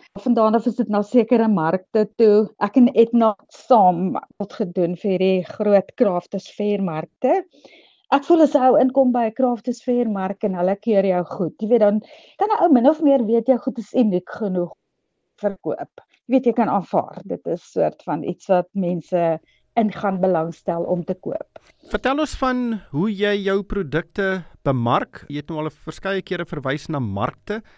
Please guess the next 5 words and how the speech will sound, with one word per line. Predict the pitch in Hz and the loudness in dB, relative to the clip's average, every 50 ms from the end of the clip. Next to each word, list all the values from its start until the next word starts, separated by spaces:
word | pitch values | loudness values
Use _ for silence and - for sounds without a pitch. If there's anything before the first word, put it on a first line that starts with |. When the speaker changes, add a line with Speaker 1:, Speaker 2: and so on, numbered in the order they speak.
| _ _ | _ _
Speaker 1:
Ek | 359 359 - | -10 -4 2
het | - 466 453 453 294 - - - - _ _ _ _ - - - | 2 2 2 0 -6 -16 -18 -20 -20 _ _ _ _ -16 -8 -2
meestal | 220 240 240 247 339 494 480 - _ 330 294 294 269 226 - - - _ _ _ _ _ _ _ - | 0 2 2 4 2 0 -2 0 _ 2 2 4 2 2 0 -4 -10 _ _ _ _ _ _ _ 0
op | 269 262 - | 0 0 0
Facebook | - - - 311 320 311 302 - - _ 269 269 269 269 | -6 -6 -4 -2 -2 -4 -6 -8 -4 _ 2 2 2 0